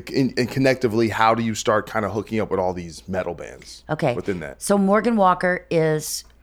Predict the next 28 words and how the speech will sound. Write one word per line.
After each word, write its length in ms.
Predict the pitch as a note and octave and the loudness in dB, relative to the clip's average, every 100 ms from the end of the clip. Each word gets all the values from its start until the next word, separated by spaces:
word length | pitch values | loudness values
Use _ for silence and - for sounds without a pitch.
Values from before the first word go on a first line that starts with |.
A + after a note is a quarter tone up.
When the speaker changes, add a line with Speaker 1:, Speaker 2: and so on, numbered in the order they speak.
| _ | _
Speaker 2:
recording 540 | E3+ D#3+ - F3+ F3 E3 | -8 -6 -2 -2 -2 -2
these 180 | E3 D#3 | -4 -4
bands 640 | E3 D#3 D3+ D3 - - _ - - - - | -2 -2 -2 -6 -12 -20 _ -20 -20 -20 -14
on, 360 | - D3 D3 C#3+ - | -6 -2 -2 -6 -10
in, 220 | D#3 C#3+ C#3+ | -8 -6 -6
um, 280 | C#3 C#3+ C3+ - - - _ _ | -6 -8 -12 -20 -20 -20 _ _
Rock 240 | D3 D3 C3+ | -2 -2 -2
House 380 | C3+ B2 - - _ - | -6 -6 -10 -14 _ -14
Road 380 | D3+ D3 A2+ - - | -6 -4 -4 -8 -8
in 140 | C#3+ C#3 | -6 -4
Wilton. 380 | C3 - - - - - - - - - | -4 -8 -16 -20 -20 -20 -20 -20 -14 0
And 260 | D#3+ D#3+ | 4 4
he 100 | D3+ | 0
calls 400 | F3+ D#3+ D#3 E3 F#3 | -2 2 2 2 -2
me 120 | F#3 | -2
and 140 | E3 | -4
says, 460 | - E3 D#3 D#3 - | 0 2 2 0 -4
"I 80 | D#3 | -8
can't 320 | D3+ D#3+ D#3+ | -6 -6 -6
get 180 | E3 E3 | -6 -10
these 200 | E3 D3+ | -10 -12
kids 540 | - D3 C#3 - - - - - _ - | -8 -8 -8 -10 -14 -16 -20 -20 _ -10
through 140 | D#3+ | -6
a 60 | D#3 | -4
session 560 | - F3 E3 D#3 C#3+ - | 0 0 -2 -6 -8 -10
without 360 | D3+ D3 C#3+ | -4 -2 -4
coughing 360 | - C#3+ - C3 | -2 -4 -2 -6
blood. 340 | B2 B2 - | -4 -6 -6